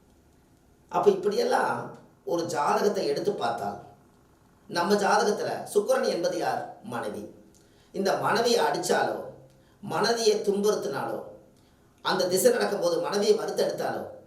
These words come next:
மனைவி ஏதாவது ஒரு வழியில ஒரு கொச்ச வார்த்தைகள் பேசினாலோ அந்த சுக்கிரன் வேலை செய்ய மாட்டார்.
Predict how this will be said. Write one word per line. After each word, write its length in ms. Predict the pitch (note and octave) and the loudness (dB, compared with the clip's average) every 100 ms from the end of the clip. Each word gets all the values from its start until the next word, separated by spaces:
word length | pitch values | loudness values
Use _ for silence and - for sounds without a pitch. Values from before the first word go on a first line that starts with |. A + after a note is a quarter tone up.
| - _ | -20 _
மனைவி 400 | - D3+ A3 A#3 | -6 -2 2 4
ஏதாவது 440 | G#3 A#3 G#3+ G#3 G3+ | 4 4 2 4 4
ஒரு 120 | - | 0
வழியில 540 | C#3+ E3+ A2 - - - - _ _ | -6 -6 -6 -6 -8 -14 -20 _ _
ஒரு 240 | - - - | -4 -2 0
கொச்ச 280 | E3+ - C4 | -2 4 4
வார்த்தைகள் 420 | F3 F3 F3 D#3+ | 4 0 -2 -4
பேசினாலோ 600 | - - - - A#2+ - - - - | -2 -4 -4 -4 -4 -4 -8 -14 -4
அந்த 180 | D#3+ D#3 | -2 0
சுக்கிரன் 340 | D#3 F#3 - | 0 2 2
வேலை 220 | D3+ D#3+ | 2 0
செய்ய 180 | D3 C3+ | 0 0
மாட்டார். 340 | A#2+ - - | -2 -8 -12